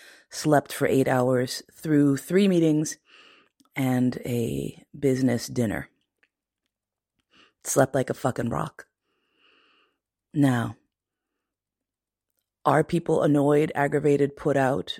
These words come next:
by the result of <laughs> my, my exhaustion? Probably. And to some extent, yes, yes, sure. Does that make me a bad person? No, it does not.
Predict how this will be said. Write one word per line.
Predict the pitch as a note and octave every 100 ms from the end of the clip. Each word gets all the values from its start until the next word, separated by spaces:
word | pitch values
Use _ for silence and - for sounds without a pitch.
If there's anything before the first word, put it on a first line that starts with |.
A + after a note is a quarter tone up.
| -
by | C#3 B2+ B2+
the | B2+ B2+
result | C3+ A#2+ C3+ E3+ -
of | - F3 D#3
<laughs> |
my, | E3 E3 A#3 - B3 - - - - -
my | G#3 F#3 F3
exhaustion? | F3 E3+ D#3 E3+ - C4 C#4 - _
Probably. | - F3 D3+ C#3 D#3 F3+ A3 - - F#3 -
And | E3+ E3 D3+
to | D3+ - -
some | - C3+
extent, | C3 - C3+ -
yes, | B2 B2+ - -
yes, | B2+ -
sure. | - A#2+ C3+ G3 _ _ _ _ _ _ _ _ _ _ _ _ _ _ _ _ - _ - C#3
Does | C#3+ C#3+ C#3
that | D3
make | D3 C#3+
me | C3 C3
a | B2+
bad | A#2 G#2+ -
person? | A#2 A2 - - -
No, | C3 A#2+
it | F#2
does | F2+ -
not. | - G#1 -